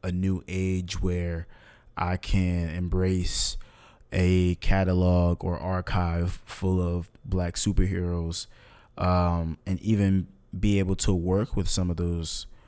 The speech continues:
um, projects, um, in the future one day. So the fact that these publications are garnering, uh, partnerships and collaborations with other mainstream and Western production companies,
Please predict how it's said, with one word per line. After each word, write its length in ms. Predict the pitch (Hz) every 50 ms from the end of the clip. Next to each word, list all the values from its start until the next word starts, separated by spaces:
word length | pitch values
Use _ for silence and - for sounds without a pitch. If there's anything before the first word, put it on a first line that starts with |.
| - - - -
um, 400 | - 92 90 85 85 85 85 85
projects, 720 | - - 104 98 95 85 90 85 82 82 - - - - - - - _ _ _ _ _ - -
um, 240 | 92 92 90 82
in 100 | 82 92
the 60 | 92 87
future 360 | - 110 107 104 - 95 85
one 220 | 82 87 85 85
day. 280 | 80 80 78 78 - - - - - - - - - - - - - -
So 600 | - - - - 107 98 95 92 90 90 90 90
the 140 | 90 - 92
fact 320 | - - 101 101 101 -
that 340 | - 98 92 92 87 - - - - - -
these 600 | - 101 104 101 98 98 98 95 92 92 90 -
publications 720 | - - 95 87 95 - - 98 95 - - 95 90 87 -
are 320 | - - 95 90 90 87
garnering, 920 | 85 87 101 - 98 95 95 95 95 92 90 90 90 90 90 85 85 82 82 - - _ - _ _ _ - - - _
uh, 200 | 98 90 87 90
partnerships 720 | - - 110 107 101 104 104 95 - - 101 95 - -
and 240 | - - 95 90 90
collaborations 960 | - - 98 98 98 90 92 92 95 98 98 98 - - 92 92 92 92 92
with 380 | 92 90 90 87 87 87 - - - - - - - - _ -
other 640 | 101 98 92 98 95 95 95 92 92 92 90 92 - - _
mainstream 760 | - 95 98 98 98 98 98 92 - - - 98 101 98 95
and 80 | 92 87
Western 520 | 87 90 98 104 - - 92 90 92 90
production 440 | 92 - 98 92 92 90 - - 92
companies, 800 | 92 - 101 95 - - 92 92 92 90 87 87 87 - -